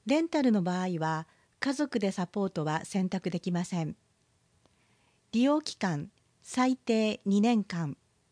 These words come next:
解約時、機器返品は必要です。当センターで体験できますが、来所については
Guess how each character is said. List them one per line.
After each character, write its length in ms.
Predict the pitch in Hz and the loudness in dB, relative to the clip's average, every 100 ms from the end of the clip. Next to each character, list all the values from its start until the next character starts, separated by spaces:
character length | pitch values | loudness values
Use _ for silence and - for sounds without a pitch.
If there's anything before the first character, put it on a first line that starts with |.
| _ _ _ _ _ _ _ _ _ _ - | _ _ _ _ _ _ _ _ _ _ -4
解 260 | 269 277 | -2 0
約 280 | 277 262 262 | 0 0 -2
時、 300 | 220 175 - _ _ | 0 -2 -4 _ _
機 160 | 277 | -8
器 240 | 262 196 165 | -8 -10 -12
返 300 | - 208 202 | -2 0 0
品 240 | 208 202 196 | 2 2 2
は 200 | 196 - | 0 -2
必 300 | - - 170 | -8 -6 -2
要 180 | 160 156 | 0 0
で 160 | 156 | -4
す。 180 | 185 - _ _ _ _ _ _ _ _ _ _ _ _ _ _ _ _ _ _ _ _ | -4 -12 _ _ _ _ _ _ _ _ _ _ _ _ _ _ _ _ _ _ _ _
当 200 | - 330 | 0 0
セ 220 | 330 302 302 | 2 0 0
ン 60 | |
タ 160 | 269 240 | 2 2
ー 60 | 190 | 2
で 260 | 180 185 - | 0 -2 -6
体 200 | 208 214 | -4 -2
験 200 | 226 214 | 0 0
で 100 | 214 | 0
き 140 | 220 | 2
ま 100 | 214 | 2
す 140 | 220 185 | 0 -2
が、 240 | 170 175 - _ _ _ | -2 -4 -6 _ _ _
来 220 | 190 240 | 2 2
所 120 | 254 277 | 4 2
に 140 | 269 | 2
つ 140 | 262 | 2
い 80 | 247 | 0
て 120 | 202 | 0
は 280 | 170 165 170 | 0 0 -2